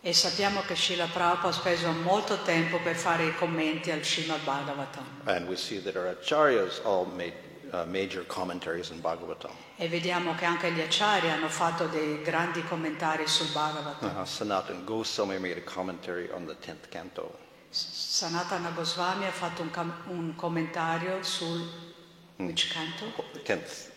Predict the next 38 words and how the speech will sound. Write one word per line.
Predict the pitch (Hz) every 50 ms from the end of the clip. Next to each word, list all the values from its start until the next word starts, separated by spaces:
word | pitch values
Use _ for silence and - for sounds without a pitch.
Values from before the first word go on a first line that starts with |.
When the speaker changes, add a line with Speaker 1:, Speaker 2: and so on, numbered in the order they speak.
| -
Speaker 1:
Su | - - - - 202 175
tutti | - 202 196 - -
i | 196
dieci | 170 175 180 170 165 - 175 160
canti. | - 160 147 139 139 139 139 143 - 151 139
Speaker 2:
Uh, | - 107 95 90 87 90 101
Jiva | 113 139 135 131 127
Goswami | 107 107 98 95 90 - - 95 92 90 90 82 82
made | 85 92 90 85 87 87
a | 82 85
commentary | - 95 92 92 92 85 - 90 80 82 85
on | 80 82
the | 82 80
tenth | - - 90 - - -
canto. | - 80 78 - - - - - - - - - - -
Speaker 1:
Jiva | 175 156 180 185 180 170
Goswami | 165 170 165 156 - 180 196 208 202 185 170 165 160 151 151 151 -
ha | 156
fatto | - - 175 165 170 175
un | 165 165
commentario | - 175 165 160 156 160 165 165 160 156 165 160
dei | 160 156 147
dieci | 151 151 147 151 - 160 151
canti. | 156 156 147 143 143 143 139 143 - 131 -
Speaker 2:
Then | 156 156 147 143 - - -
he | - 104 98
wrote | 98 95 101 104 104 - -
the | 101 -
whole | 98 101 101 101 98 95 95 -
Sandarbhas, | - - 107 98 92 95 107 117 123 - 92 104 117 117 - - - - - - - - - 117 117 - - - - -
uh, | 98 92
six | 82 - - - - -
Sandarbhas, | - 110 95 95 110 127 135 131 113 107 95 92 92 - - - - - - - - -
to | - - 107 92 95 -
comment | - - 107 101 101 95 90
on | 90 90 90
Srimad | - - 90 - 78 78
Bhagavatam. | - - 76 - - - - - - - - -